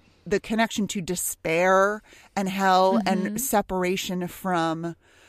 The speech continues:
Speaker 1: I mean, despair is the belief that even God can't help you.
Speaker 2: Right.
Speaker 1: So,
Speaker 2: Mm-hmm.
Speaker 1: and then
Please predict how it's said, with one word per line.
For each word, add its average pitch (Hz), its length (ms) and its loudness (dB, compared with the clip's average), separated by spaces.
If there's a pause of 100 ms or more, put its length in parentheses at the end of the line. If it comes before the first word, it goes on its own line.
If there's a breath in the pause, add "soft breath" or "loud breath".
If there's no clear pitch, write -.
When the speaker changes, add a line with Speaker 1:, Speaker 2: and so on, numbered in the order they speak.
(240 soft breath)
Speaker 1:
I - 20 4
mean, 220 140 2
despair 277 500 0
is 220 200 -2
the 196 80 -2
belief 185 580 -4
that 185 180 2
even 180 280 -4
God 156 360 -2
can't 151 260 -8
help - 300 -10
you. 95 200 -10 (1200 soft breath)
Speaker 2:
Right. 208 300 0
Speaker 1:
So, 226 520 6
Speaker 2:
Mm-hmm. 202 480 -16 (140)
Speaker 1:
and 262 120 6
then 233 280 4